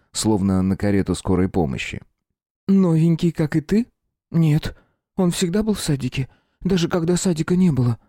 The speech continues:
"Это как?" "Жил под землёй". "Так не бывает".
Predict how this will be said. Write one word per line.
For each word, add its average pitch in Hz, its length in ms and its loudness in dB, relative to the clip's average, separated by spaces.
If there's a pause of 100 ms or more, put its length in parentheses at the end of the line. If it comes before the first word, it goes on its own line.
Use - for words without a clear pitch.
(440)
"Это 147 280 -2
как?" - 480 -4 (600)
"Жил 214 240 2
под 202 160 -2
землёй". 190 460 2 (680)
"Так 185 220 -4
не 175 120 2
бывает". 123 560 -2